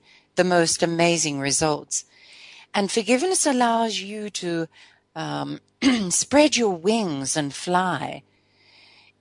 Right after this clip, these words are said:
Is forgiveness really that important? Yes, it has the power to change everything. It has the power to, to instantly take you from a has-been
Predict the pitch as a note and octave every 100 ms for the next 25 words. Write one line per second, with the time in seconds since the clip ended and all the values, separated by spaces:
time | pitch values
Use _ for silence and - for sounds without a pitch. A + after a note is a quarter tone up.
0 | - B3 B3+ A#3+ - C4 B3 B3+ A#3 G#3+
1 | G3+ A3 A#3 A3+ G3+ G#3 G#3 F3+ F#3 G3
2 | - A3 - - _ D3+ D3 G3 A3 B3+
3 | - - - _ _ _ _ A#3 A3+ -
4 | B3 B3 - - - - A#3 A#3 A3+ A#3
5 | A#3 - F3+ - - G#3 G3+ G3 G3 G3
6 | - _ _ _ G3 G3 F3 F#3 - C3
7 | C3+ C3+ _ _ _ - - _ - G3+
8 | G#3 A3 G#3 F#3 F3+ - G3+ G3 F3+ F3+
9 | E3 - _ - - _ - _ - -
10 | F#3 E3+ - B3+ D4+ D4 - - C#3 -
11 | - - - A3+ A3+ - A3 G#3+ E3 -
12 | D#3+ D#3 D#3 G#3 G3 - E3+ D3 C#3+